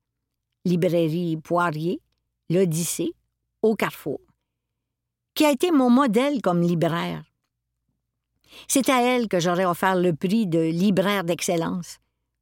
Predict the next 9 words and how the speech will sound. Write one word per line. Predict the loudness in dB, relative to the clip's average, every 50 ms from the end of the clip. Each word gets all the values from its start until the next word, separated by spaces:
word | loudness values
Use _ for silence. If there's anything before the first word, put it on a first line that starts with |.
| _ _
pour | -2 -2 0
son | 2 2 2 2
intégrité, | 2 2 2 2 0 0 2 2 0 0 -2 -2 -2 -4 -4 -4 -6 _ _ _ _ _ _ _ _ _ _ -4
sa | -2 -2 0
conscience | 2 2 0 2 0 0 0 0 -2
professionnelle, | -2 -4 -4 -2 -2 -2 -2 0 -2 0 0 -2 -2 -2 -4 -6 -8 _ _ _ _ _ _ _ -6
son | -2 2 2 4 4
immense | 4 4 4 4 2 2 2 0 0 -2 -4 -6 -12 -12 _ -4
générosité. | 0 0 2 2 0 0 0 -2 -2 -2 -4 -6 -6 -6 -6 -6